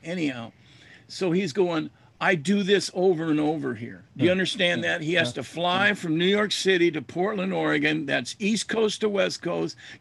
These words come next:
Speaker 1: Get in a car. And he's telling me this. And he's going, "It's really grueling. I gotta drive to this and come down here and do the movie. And then I have to drive back and go back to New York." And then he goes, "But I'm really excited about this week 'cause we're gonna have Ray Charles."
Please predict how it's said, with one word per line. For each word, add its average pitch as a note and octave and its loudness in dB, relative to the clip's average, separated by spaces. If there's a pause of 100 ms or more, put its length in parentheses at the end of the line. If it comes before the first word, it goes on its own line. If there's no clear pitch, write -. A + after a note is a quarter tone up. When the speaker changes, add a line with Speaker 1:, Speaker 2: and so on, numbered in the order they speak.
Speaker 1:
Get F#3 4
in G#3+ 0
a A3 -2
car. F3+ -2
And D#3+ 0
he's G#3 2
telling B3 2
me E3 0
this. C3 -4 (320)
And F3+ -2
he's F3+ -2
going, F#3+ -2
"It's F3+ -8
really A3 0
grueling. D3+ 2
I D3 -10
gotta E3 -4
drive F#3 -2
to G3+ 0
this F#3 0
and D#3 -8
come F#3 -4
down F3 -2
here E3 -2
and D3+ -2
do E3+ 2
the E3 -4
movie. D#3 -2
And D3 -2
then C#3+ 0
I D3 0
have D3 -2
to D#3+ -8
drive C#3 -4
back D3 0
and B2 -10 (320)
go E3+ -6
back E3+ -2
to D3+ -2
New D3 2
York." D#3 2
And D3+ 0
then G3 2
he F#3+ 2
goes, D3+ -2 (340)
"But D#3 2
I'm D#3 2
really G3+ 4
excited F3 0
about C3 -4
this D#3+ -2
week C#3 -6
'cause C#3+ -6
we're D#3+ -2
gonna D3+ -4
have C3 -4
Ray C3+ -4
Charles." - -8